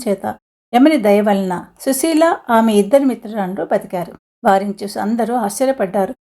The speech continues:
సుశీల మున్నగు వారు నిద్ర నుండి లేచినట్లుగా లేచి కూర్చున్నారు. వారు యమలోకమున చూసిన విశేషాలను ఇలా చెప్పారు. "జీవి చేసిన పాపం అనుసరించి శిక్షింపబడతాడు.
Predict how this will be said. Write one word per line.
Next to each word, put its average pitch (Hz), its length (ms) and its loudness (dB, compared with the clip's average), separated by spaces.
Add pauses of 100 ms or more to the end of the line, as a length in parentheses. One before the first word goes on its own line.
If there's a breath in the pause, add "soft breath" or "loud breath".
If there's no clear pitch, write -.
(220)
సుశీల 339 400 2
మున్నగు 226 360 4
వారు 202 220 4
నిద్ర 220 340 2
నుండి 285 300 4
లేచినట్లుగా 214 680 0
లేచి 196 280 0
కూర్చున్నారు. 208 580 -2 (500)
వారు 294 360 4
యమలోకమున 269 560 2 (100)
చూసిన 208 280 -4
విశేషాలను 226 720 -4
ఇలా 208 200 4
చెప్పారు. 196 480 -2 (540)
"జీవి 320 260 4
చేసిన 226 360 2
పాపం 208 440 0
అనుసరించి 208 520 -2
శిక్షింపబడతాడు. 214 880 0